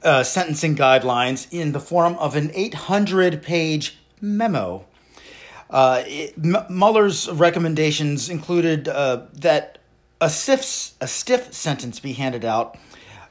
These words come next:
uh, and it, quote, highlighted Manafort's bold criminal actions and extensive pattern of deceit that, quote, remarkably went unabated even after indictment, end quote.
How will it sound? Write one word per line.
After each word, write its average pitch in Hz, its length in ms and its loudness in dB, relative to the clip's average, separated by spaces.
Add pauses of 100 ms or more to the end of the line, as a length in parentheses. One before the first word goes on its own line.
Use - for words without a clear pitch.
uh, 131 260 0
and 151 120 -2
it, 147 60 -4
quote, 175 320 0
highlighted 185 520 4
Manafort's 156 580 0
bold 202 640 4
criminal 175 400 -2
actions 135 460 -2
and 143 140 -6
extensive 220 600 -4
pattern 143 500 0 (180)
of 143 160 -8
deceit 117 500 -8 (240)
that, 147 300 0
quote, 196 320 0 (260)
remarkably 170 680 2
went 143 300 -2
unabated 147 800 -4 (200)
even 190 300 -2
after 127 320 -8
indictment, 117 500 -8 (120)
end 95 180 -18
quote. - 240 -18